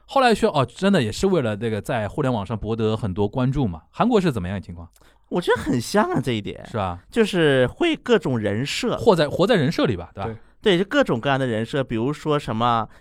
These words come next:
Speaker 2: 几个姐妹互相埋汰呀，
Speaker 1: 啊。
Speaker 2: 互相撕啊。
Speaker 1: 啊。
Speaker 2: 就是，而且韩国有一种人设特别火，尤其是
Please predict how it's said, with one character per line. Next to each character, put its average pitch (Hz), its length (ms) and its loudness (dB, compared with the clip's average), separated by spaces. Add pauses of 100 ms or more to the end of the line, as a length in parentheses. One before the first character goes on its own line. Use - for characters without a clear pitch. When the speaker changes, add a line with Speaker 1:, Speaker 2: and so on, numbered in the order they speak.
Speaker 2:
几 113 200 -8
个 156 140 -2
姐 113 220 -6
妹 127 180 -4
互 151 180 -8
相 139 300 -4
埋 101 300 -8
汰 151 160 -8
呀， 120 180 -4
Speaker 1:
啊。 101 220 -10
Speaker 2:
互 - 120 -4
相 165 160 2
撕 151 440 -4
啊。 147 100 4
Speaker 1:
啊。 98 640 -2
Speaker 2:
就 220 140 -4
是， 202 100 0
而 190 160 4
且 247 160 2
韩 156 280 0
国 226 180 0
有 156 200 0
一 196 120 -2
种 202 180 -2
人 110 160 0
设 175 100 -4
特 - 160 -6
别 139 140 -2
火， 123 160 -4
尤 135 80 -2
其 196 140 -6
是 208 120 -8